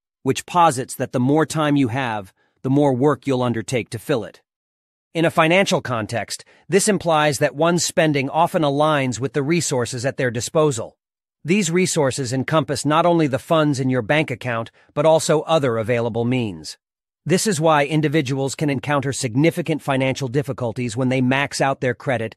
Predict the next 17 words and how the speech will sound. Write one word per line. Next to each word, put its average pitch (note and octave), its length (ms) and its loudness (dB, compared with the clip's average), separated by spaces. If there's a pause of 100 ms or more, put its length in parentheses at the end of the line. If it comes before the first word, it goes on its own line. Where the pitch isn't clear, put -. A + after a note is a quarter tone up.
(200)
and C3 140 -2
spend D3 340 0
beyond C#3+ 440 2
their C3 200 -2
actual C3 480 -2
affordability. G#2 760 -6 (520)
Such - 300 -2
behavior C3+ 480 0
is A#2+ 140 -2
often C#3+ 260 2
associated B2+ 640 -2
with A#2+ 140 -6
a A#2 40 -2
lack C3 360 0
of A#2 80 -4
financial B2 480 -4
control. A2 640 -4